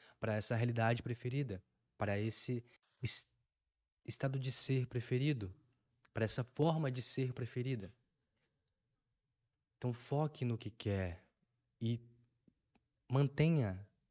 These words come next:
a arte, porque é uma arte, de ignorar aquilo que você não prefere, sem julgar aquilo que você não prefere.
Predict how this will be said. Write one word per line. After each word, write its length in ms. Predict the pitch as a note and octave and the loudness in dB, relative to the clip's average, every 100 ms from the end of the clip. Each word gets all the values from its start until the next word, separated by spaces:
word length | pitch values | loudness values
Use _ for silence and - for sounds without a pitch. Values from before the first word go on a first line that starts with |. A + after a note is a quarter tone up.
| _ _ _ _ _ _ _ _ _ _ | _ _ _ _ _ _ _ _ _ _
a 80 | A2 | -4
arte, 460 | G#2+ A#2 G#2 - | 0 0 -2 -6
porque 300 | - - - | -8 -10 -4
é 20 | G2 | -2
uma 180 | G2 | 0
arte, 520 | G2 G#2+ G2 - - - _ _ _ _ - | 0 0 0 -4 -10 -12 _ _ _ _ -6
de 140 | G#2+ | 0
ignorar 720 | A2 A#2+ B2 A2 G#2 G#2 G#2 - _ - - | 4 6 6 6 4 2 0 -8 _ -12 -6
aquilo 320 | G#2 A2 G#2+ | -2 0 0
que 120 | A2+ | 0
você 260 | G#2+ - G#2 | 0 0 0
não 240 | A2+ C#3 | 0 0
prefere, 600 | C3 A#2 - G2 F2+ F2+ | 0 -2 -2 -2 -2 -4
sem 380 | - - C#3+ E3+ | 0 4 6 6
julgar 540 | D3 C#3+ G#2+ G#2+ G#2+ | 6 4 2 2 0
aquilo 380 | - A#2 A#2+ A2+ | -2 -2 -2 -2
que 100 | - | -2
você 240 | A#2 A2+ A2 | 0 0 0
não 180 | G2+ | 0
prefere. 500 | G2+ A#2+ - E3+ C#3+ | 2 0 4 2 2